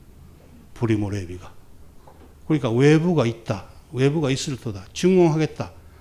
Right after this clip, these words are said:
어, 우-, 나에게 가르쳐준 프리모 레비라는 저, 존재가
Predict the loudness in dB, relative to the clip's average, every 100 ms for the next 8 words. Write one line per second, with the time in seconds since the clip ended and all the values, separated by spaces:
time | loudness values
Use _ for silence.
0 | -20 -2 2 2 0 -16 -20 -20 -18 -16
1 | -8 -4 -2 -2 -4 -4 -2 -2 0 2
2 | 4 6 6 4 0 0 -2 -2 -2 -4
3 | 0 2 2 0 -2 -2 0 -2 -2 -2
4 | -4 -4 -2 -2 -6 -16 -12 -12 -12 -4
5 | 0 2 2 -2 -6